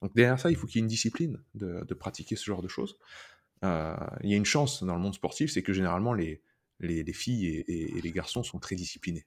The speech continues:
C'est-à-dire, une fois que tu as posé les bases, comme c'est des pratiquants, euh, ils, et qu'ils veulent la victoire, eh ben, ils vont pratiquer. Alors que monsieur et madame tout le monde, quand t'es, quand, ah, avant, j'avais vraiment le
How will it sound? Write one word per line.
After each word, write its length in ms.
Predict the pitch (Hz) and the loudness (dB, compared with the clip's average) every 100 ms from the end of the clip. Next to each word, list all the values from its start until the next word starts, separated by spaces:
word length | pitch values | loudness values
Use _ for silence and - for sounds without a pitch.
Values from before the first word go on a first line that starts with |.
| _ - | _ -18
C'est-à-dire, 260 | 82 82 | -10 -8
une 100 | 85 | -6
fois 140 | - 90 | -6 -8
que 60 | |
tu 60 | - | -8
as 60 | |
posé 240 | - 85 85 | -8 -6 -4
les 80 | 80 | -2
bases, 320 | 92 101 - - - _ _ - | 0 0 -4 -20 -20 _ _ -4
comme 140 | 85 | -2
c'est 100 | - | 0
des 100 | 90 | -2
pratiquants, 540 | - 95 - - 113 - _ _ _ - | -2 -6 -2 0 0 -2 _ _ _ -10
euh, 60 | - | -8
ils, 280 | 98 87 85 | -6 -6 -4
et 120 | 95 | -4
qu'ils 160 | - 90 | -4 0
veulent 200 | 107 101 | 4 4
la 80 | 90 | 2
victoire, 540 | 92 - 123 120 - _ _ - | -2 0 0 0 -4 _ _ -2
eh 80 | 101 | 0
ben, 120 | 98 | 0
ils 100 | 95 | -2
vont 80 | 95 | -4
pratiquer. 460 | - - - - _ _ _ | -6 -8 -8 -10 _ _ _
Alors 200 | - 113 | 2 2
que 80 | - | 4
monsieur 240 | 107 98 117 | 0 4 4
et 40 | |
madame 220 | 110 107 | 4 2
tout 120 | 104 | 0
le 60 | 107 | 2
monde, 340 | 123 139 92 - - - - | 4 4 2 -2 -20 -16 -8
quand 120 | - | 2
t'es, 120 | 104 107 90 | 2 2 -4
quand, 380 | 98 90 85 80 | -6 -4 -4 2
ah, 100 | 101 | 4
avant, 240 | 85 82 98 | 4 2 -2
j'avais 220 | 90 80 | -4 -6
vraiment 260 | 85 104 | -2 0
le 100 | 95 | 0